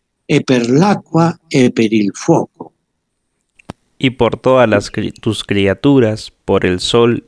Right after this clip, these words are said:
Speaker 2: y por la luna, las estrellas y los vientos, por el agua y por el fuego.
Speaker 1: Qué bien lo traduce aquí el hermano Emilio, ¿no? Y dice en italiano también: "Per sorella madre terra,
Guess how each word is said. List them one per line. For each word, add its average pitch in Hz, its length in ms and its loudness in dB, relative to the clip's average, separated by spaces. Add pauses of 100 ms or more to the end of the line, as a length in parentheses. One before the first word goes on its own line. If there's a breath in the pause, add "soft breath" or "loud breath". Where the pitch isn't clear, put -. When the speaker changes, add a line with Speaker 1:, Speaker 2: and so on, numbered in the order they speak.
Speaker 2:
y 104 100 -6
por 87 220 -2
la 85 160 -2
luna, 98 560 -2 (200)
las 101 380 -4
estrellas 143 960 -2
y 110 100 0
los 95 240 -2
vientos, 110 640 -2 (460 soft breath)
por 98 180 0
el 98 160 2
agua 135 500 0 (180)
y 110 100 -6
por 98 180 0
el 90 140 -2
fuego. 92 520 -2 (680)
Speaker 1:
Qué 123 180 0
bien 120 340 2
lo 104 120 -2
traduce 107 500 -2
aquí 120 240 -4
el 135 100 0
hermano 110 360 -2
Emilio, 101 500 -2
¿no? 120 260 -6 (500)
Y 123 220 0
dice 160 240 0
en 127 80 4
italiano 127 600 2
también: 117 520 2
"Per 135 200 2
sorella 143 760 2
madre 135 500 2
terra, 92 600 -4